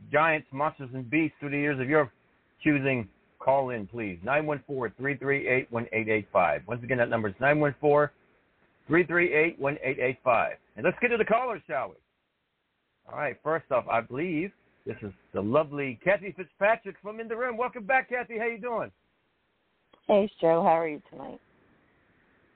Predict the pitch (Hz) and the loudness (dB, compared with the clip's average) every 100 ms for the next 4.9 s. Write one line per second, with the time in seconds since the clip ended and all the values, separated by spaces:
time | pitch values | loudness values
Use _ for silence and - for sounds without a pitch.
0 | _ _ _ _ - 202 180 113 - _ | _ _ _ _ 4 6 4 2 -6 _
1 | _ _ _ _ _ _ _ _ _ - | _ _ _ _ _ _ _ _ _ -4
2 | 247 254 156 156 160 156 143 120 113 104 | 2 2 2 2 4 4 4 6 4 4
3 | - - 113 - 147 160 160 147 113 87 | 0 -8 -12 -2 0 0 0 0 0 0
4 | - 127 - - 180 202 - 262 | -4 -6 -6 -8 -4 -2 -2 -4